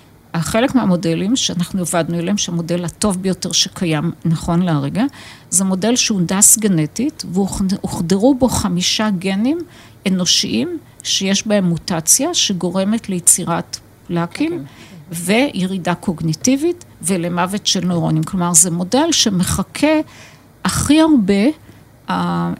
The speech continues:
Speaker 1: אספקטים של מחלת האלצהיימר, או היבטים, או, אה,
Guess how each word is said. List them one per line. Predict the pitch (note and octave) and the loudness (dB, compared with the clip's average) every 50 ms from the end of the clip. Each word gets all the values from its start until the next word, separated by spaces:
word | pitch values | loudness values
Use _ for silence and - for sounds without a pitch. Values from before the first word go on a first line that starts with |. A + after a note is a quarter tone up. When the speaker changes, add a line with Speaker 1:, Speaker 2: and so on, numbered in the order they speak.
| - | -4
Speaker 1:
אספקטים | - F#3 - - - - - - G#3+ - - - - D#4 E4+ F#4 F4 - - - - | 0 2 4 4 4 4 2 0 0 0 -2 -2 -2 -2 -2 -2 -6 -16 -20 -14 -8
של | - - - G3 | -4 -4 -2 -2
מחלת | F3+ G3+ G#3 - - F3+ D#3+ E3+ E3+ - | -2 -2 -4 -4 -4 -4 -4 -4 -4 -4
האלצהיימר, | G3 - D3+ - - - - D#3 D3+ D#3 D#3 D#3+ - | -4 -4 -4 -2 -2 -2 -2 -2 -4 -6 -6 -6 -2
או | - F3+ F3 | 0 2 2
היבטים, | - C3+ - - - - - - - C4+ B3 A#3 A3+ F#3+ E3+ | 2 0 -4 -6 -8 -6 -2 2 2 4 4 4 4 2 2
או, | - - E3+ D#3 D3+ D3+ D3+ D3+ D3+ - - - - - - - - | 0 -2 -2 -2 -2 -2 -4 -6 -8 -10 -16 -20 -20 -20 -16 -10 -8
אה, | E3+ | -6